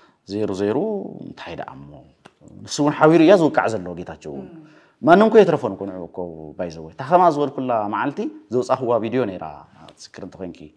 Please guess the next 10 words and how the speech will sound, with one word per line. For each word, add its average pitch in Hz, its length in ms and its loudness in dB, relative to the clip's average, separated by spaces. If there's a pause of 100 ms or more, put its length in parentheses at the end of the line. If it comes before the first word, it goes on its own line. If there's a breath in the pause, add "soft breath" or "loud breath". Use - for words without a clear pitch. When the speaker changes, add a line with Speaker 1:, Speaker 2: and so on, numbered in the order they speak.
(540 loud breath)
Speaker 1:
ጌታቸው 104 420 -6 (540)
ናይ 107 200 -6
ዲ 110 140 -8
ዲ 117 100 -4
ኣር 113 160 -2
ጉዳይ 110 300 -6
ኮይኑ 113 200 -8
ዝብል 117 200 -8
ዘሎ፣ 139 180 -4 (520 loud breath)
ባጀት 113 360 -2